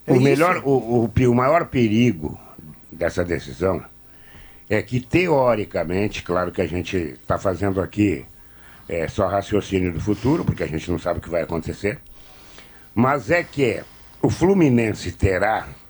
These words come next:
Speaker 2: mais posse de bola do que o Internacional. E quem tem a bola tem sempre a melhor chance de chegar ao gol do adversário. E o Inter, ac-, acima de tudo, ainda tem um grande problema que precisa usar esses dias pela frente pra corrigir.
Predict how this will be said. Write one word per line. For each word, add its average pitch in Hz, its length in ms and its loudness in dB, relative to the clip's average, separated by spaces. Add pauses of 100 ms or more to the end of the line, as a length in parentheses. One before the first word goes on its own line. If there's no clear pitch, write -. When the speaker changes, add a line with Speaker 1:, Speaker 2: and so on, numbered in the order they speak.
(380)
Speaker 2:
mais 101 420 0
posse 104 340 0
de 101 140 -2
bola 92 340 0
do 87 100 -10
que - 120 -4
o 92 40 2
Internacional. 92 720 -4 (880)
E 151 140 4
quem 240 320 0
tem 143 340 2
a 98 120 -2
bola 95 600 0 (580)
tem 175 220 0
sempre 226 480 -2
a 151 60 4
melhor 117 480 2
chance - 640 -2 (460)
de 104 100 -10
chegar 127 360 0
ao 156 100 0
gol 170 260 2
do 180 80 0
adversário. 78 640 -4 (1300)
E 143 120 4
o 175 80 4
Inter, 240 360 4
ac-, 135 460 -4
acima 139 480 0
de 92 140 -4
tudo, 135 340 2
ainda 117 220 2
tem 151 180 -2
um 147 140 6
grande 151 420 0
problema 110 500 0
que 147 140 -6
precisa 147 420 0
usar 147 200 2
esses 113 260 -4
dias 101 320 -2
pela 101 240 0
frente 131 420 -2
pra 123 160 -2
corrigir. 131 640 0